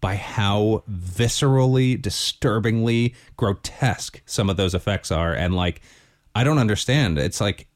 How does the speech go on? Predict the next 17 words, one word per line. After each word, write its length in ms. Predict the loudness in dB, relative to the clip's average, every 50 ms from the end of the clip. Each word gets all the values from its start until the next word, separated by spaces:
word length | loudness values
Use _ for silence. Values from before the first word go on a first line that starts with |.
| _
i-, 40 | -6
it's 280 | -4 -4 -2 -2 -2 -2
written 440 | 0 0 0 0 0 0 0 0 0 -2 -4 -4
in 120 | -2 -2
such 260 | -2 -2 -4 -4 -4
a 60 | -6
safe 400 | -6 -4 -2 0 0 0 0 0
manner, 400 | 0 0 0 0 0 0 0 0
but 160 | 0 -2 -2 -2
then 300 | 0 0 0 0 -2 -4 -8 -14 -20 _ _ _ _
they 120 | -2 -2 0
bust 500 | 0 -2 -4 -2 -2 -2 -2 -2 -2 0
out 220 | 0 0 0 0
<laughs> 120 | 0 0
these, 180 | 0 0 0 0
like, 240 | 0 0 0 0 -2 -6 -8 -6 -6 -4 -6 -4
genuinely, 1000 | -2 0 0 2 2 2 2 2 2 2 2 2 2 0 0 2 0 0 -2 -4